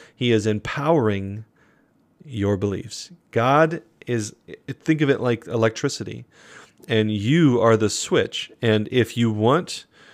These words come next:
the room to be dark, then you leave the switch off, that it is not on. I am not. If you want the room to be light, you have to turn the switch on. You are the one turning the switch. God is simply the electricity, always manifesting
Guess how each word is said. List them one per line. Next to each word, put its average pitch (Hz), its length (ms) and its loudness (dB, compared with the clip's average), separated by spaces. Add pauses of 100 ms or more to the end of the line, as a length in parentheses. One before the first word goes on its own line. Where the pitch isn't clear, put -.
(180)
the 113 160 0
room 127 320 0
to 139 80 0
be 117 160 -2
dark, 107 440 2
then 107 140 -4
you 104 140 -2
leave 104 220 -2
the 104 80 -4
switch - 380 -6
off, 101 320 -4
that 101 160 -2
it 95 80 -6
is 95 220 -10
not 98 440 -6
on. 104 360 -8
I 101 140 -8
am 95 180 -8
not. - 380 -10 (540)
If 104 140 -10
you 107 120 2
want 110 160 4
the 113 80 -2
room 104 220 -2
to 95 80 -2
be 95 140 -2
light, 113 320 0
you 98 180 -6
have 101 240 -4
to - 100 -18
turn 110 220 -6
the 98 80 -6
switch - 340 -8
on. 107 360 -6 (380)
You 131 320 4
are 147 60 6
the 139 120 2
one 127 220 0
turning 120 320 -2
the 98 100 -4
switch. - 600 -8
God 117 260 2
is 131 120 -4
simply 120 340 -4
the 104 160 -2
electricity, 104 800 -4
always 131 800 2 (500)
manifesting 104 1040 -2